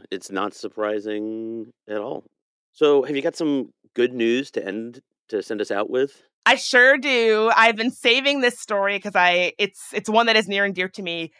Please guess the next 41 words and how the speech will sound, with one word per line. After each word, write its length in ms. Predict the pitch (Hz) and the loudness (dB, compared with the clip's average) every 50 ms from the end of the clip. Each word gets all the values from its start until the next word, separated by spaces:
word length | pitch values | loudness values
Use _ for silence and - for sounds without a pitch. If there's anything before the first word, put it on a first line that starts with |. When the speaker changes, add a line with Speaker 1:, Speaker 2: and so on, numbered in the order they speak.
| _ _ | _ _
Speaker 2:
'cause 120 | - 208 | -10 -2
y'all 160 | 202 247 247 254 | 0 0 2 2
know 140 | 262 269 | 4 4
I 120 | 254 240 220 | 6 6 4
love 640 | 208 196 196 202 208 214 226 226 220 220 226 220 220 - | 4 2 4 6 6 8 8 8 8 6 6 4 2 0
a 120 | - 202 190 | 0 0 0
good 500 | 143 180 196 190 190 190 185 185 170 - 147 | 0 -2 0 2 2 2 2 2 0 -6 _
justice 540 | _ - 220 202 214 - - 196 170 - - | _ -2 -2 -2 -2 -2 -6 -6 -6 -6 -8
is 120 | 160 - | -10 -10
served 520 | - - 220 208 208 180 170 165 156 156 160 | -6 0 2 4 6 6 6 6 4 2 -2
story. 560 | - - - 165 156 131 135 143 143 165 - _ _ _ _ _ _ _ | -10 -4 -2 0 0 0 0 -2 -2 -4 -8 _ _ _ _ _ _ _
So 300 | - 247 247 240 233 233 - 214 - | 4 6 6 6 4 2 -2 -6 -2
basically, 680 | 254 269 330 381 330 - 370 349 - 202 196 190 185 170 | -2 0 0 -2 -6 -8 -12 -10 -8 -6 -4 -4 -4 -6
Sainsbury's, 960 | - - - 254 254 269 277 285 226 240 - - 147 147 147 151 147 170 - | -10 -4 -2 0 0 2 0 -2 -4 -6 -6 -4 -4 -4 -4 -6 -8 -8 -10
which 100 | 185 - | -12 -14
is 80 | 185 165 | -10 -10
a 60 | 190 | -10
grocery 400 | 165 160 202 214 262 - - 277 | -6 -2 0 0 0 -2 -4 -10
store 220 | - - 233 220 | -8 -6 -6 -6
chain 280 | 214 - 208 202 202 202 | -6 -6 -8 -6 -6 -6
in 60 | 190 | -6
the 120 | 175 175 170 | -8 -8 -8
U 100 | 185 180 | -10 -12
K, 400 | 175 - 165 156 147 143 139 - _ _ | -10 -6 -6 -4 -4 -4 -6 -6 _ _
was 160 | 202 214 - | -2 -2 0
supportive 540 | - 240 220 - _ 294 285 294 285 277 233 | 0 -4 -4 -4 _ 2 2 4 4 4 2
of 120 | 240 202 | 2 -2
Black 220 | 160 175 165 165 - | 2 2 2 2 2
Lives 240 | - 170 160 170 - | 0 -2 -2 -2 -4
Matter 460 | 220 254 262 254 254 247 240 233 233 | -4 2 4 4 4 4 4 2 0
and, 100 | 220 190 | 0 0
like, 220 | 175 165 156 156 - _ _ _ _ _ _ _ _ _ - | 2 2 2 2 0 _ _ _ _ _ _ _ _ _ -10
I 40 | |
think 100 | 208 233 | -8 -4
they 60 | 269 254 | 0 0
were 80 | 240 | 0
doing 260 | 226 226 233 233 233 | 0 0 -2 -4 -4
some 140 | - 226 220 | -2 -4 -4
sort 120 | - 214 196 | -2 -4 -4
of, 80 | 185 | 0
like, 220 | 165 165 160 147 | 0 0 0 0